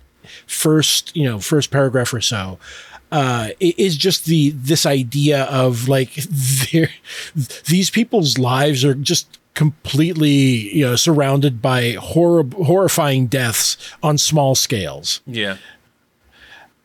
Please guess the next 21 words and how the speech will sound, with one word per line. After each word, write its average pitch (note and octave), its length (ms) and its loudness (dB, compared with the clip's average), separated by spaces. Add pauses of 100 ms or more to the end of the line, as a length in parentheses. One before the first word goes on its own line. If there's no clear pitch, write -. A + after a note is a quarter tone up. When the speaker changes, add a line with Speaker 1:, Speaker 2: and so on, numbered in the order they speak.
Speaker 1:
Um, A2 580 -2 (120)
and D#3 520 0
we, D#3+ 180 4
we D3+ 140 2
come E3+ 260 0
to D#3 120 2
the, D3+ 160 0
we, D#3 240 2 (200)
we E3+ 200 2
start - 400 -2
to D#3 80 2
realize C#3 460 4
that B2+ 100 0
it's - 220 -4
their, B2+ 320 0 (160)
their C#3 200 2
little D3 200 4
girl, B2 420 0
Sheila, G2 540 -2 (460)
Speaker 2:
Mm-hmm. A2 240 -10
Speaker 1:
um, G#2+ 520 -2